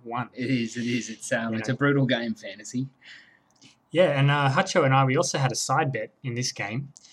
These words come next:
Speaker 1: Uh, so Hutcho owns the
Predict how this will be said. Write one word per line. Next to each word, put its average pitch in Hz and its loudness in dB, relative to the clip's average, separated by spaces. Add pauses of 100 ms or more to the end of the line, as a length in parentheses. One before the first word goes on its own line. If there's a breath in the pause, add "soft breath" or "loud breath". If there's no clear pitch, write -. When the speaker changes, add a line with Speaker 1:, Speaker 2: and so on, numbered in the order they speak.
(400 soft breath)
Speaker 1:
Uh, 123 0
so 139 2 (160)
Hutcho 180 0
owns 139 2
the 117 -4